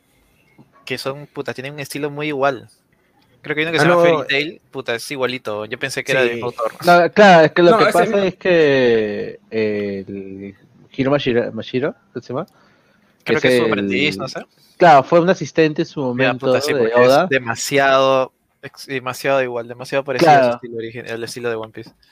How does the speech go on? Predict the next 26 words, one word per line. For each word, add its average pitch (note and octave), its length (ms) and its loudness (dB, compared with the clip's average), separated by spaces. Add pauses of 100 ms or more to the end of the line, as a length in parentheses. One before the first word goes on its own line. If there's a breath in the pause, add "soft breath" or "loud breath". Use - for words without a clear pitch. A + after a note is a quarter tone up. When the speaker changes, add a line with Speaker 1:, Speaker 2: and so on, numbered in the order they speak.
(200 soft breath)
Speaker 3:
Y C#3 240 2
empezó C#3+ 1120 6
su, A#2+ 380 -4
su A#2+ 160 -8
carrera C#3 560 4
literal B2 720 2
copiando, E3+ 440 2
pues, D#3 220 0
este, B2 360 -4
el G#2+ 120 -2
estilo B2+ 240 -4
de B2+ 60 2
dibujo B2+ 400 2
de A#2+ 60 6
One A2 220 0
Piece A2+ 220 -8
con G#2 240 -8
Fairy G#2+ 200 -4
Tail. C3 420 2
Ya F3+ 260 6
poco F#3+ 220 4
a F3+ 100 0
poco, F3+ 260 2
ya D#3 140 6
después, D3 500 4
ya C3 300 4